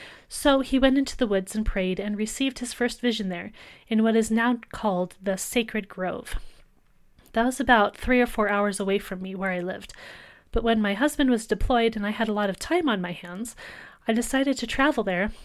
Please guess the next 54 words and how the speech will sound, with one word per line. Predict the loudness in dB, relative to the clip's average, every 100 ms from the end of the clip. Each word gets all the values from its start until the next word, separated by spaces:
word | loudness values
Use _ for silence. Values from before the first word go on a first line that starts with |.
| -6
and | -4
spend | 0 2 2
some | 0 -4
time, | -4 -6 -6
because | -6 -2 -2 0
the | 0
idea | 0 0 0 0
is | 2 0 2
not | 0 0
just | 0 0 0 -4 -12 -18 -20 -10 -4
if | -2
you | 0
pray, | 4 6 8
you'll | 6 2
get | 0 -2
revelation | -4 -2 -2 -4 -6
about | -4 -6 -8
the |
trueness | -6 -2 -2 0
of | -2 0
the | -2
L | -2
D | -6
S | -8
Church, | -6 -6 -8 -14 -16 -20 -8
but | -4
if | -4
you | -4
pray | 2 4 4
in | 2
the | 0
right | 0 0
spot, | -2 -4 0 0 -2 -10 -10
a |
sacred | -6 2 2 2 -2
spot, | -2 -2 -2 -6 -20 -20 _ -2
then | 0
you'll | 2 0
really | -4 2 6 6 2
get | -2 -4
a |
good | -4 -6
personal | -4 -4 -4 -6 -6
revelation. | -6 -6 -8 -8 -10 -14 _ _ -20 -20 -20 -20 -20 _
So | -2 2 2 0
that's | -4 -4 0
what |
I | 2
did. | 4 4
I | 2
went | 2 -2 0
there | 0 0
and | -2 -2
I | -4